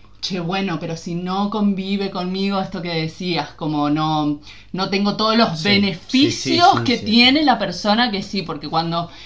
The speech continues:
Speaker 1: estás enfermo te puede hacer un té, que cuando necesitas
Speaker 2: Sí,
Speaker 1: algo,
Speaker 2: tal
Speaker 1: está
Speaker 2: cual.
Speaker 1: ahí,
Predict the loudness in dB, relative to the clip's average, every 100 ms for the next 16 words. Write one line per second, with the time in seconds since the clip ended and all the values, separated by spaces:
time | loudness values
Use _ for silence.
0 | -10 -8 -6 -6 -4 -6 -4 -2 2 2
1 | 0 -4 -4 -6 -6 -6 -4 -6 -4 0
2 | 2 2 -2 -6 -4 -4 -4 -6 -8 -6
3 | -4 -2 4 4 6 4 4 2 -2 0
4 | 4 4 4 0 -2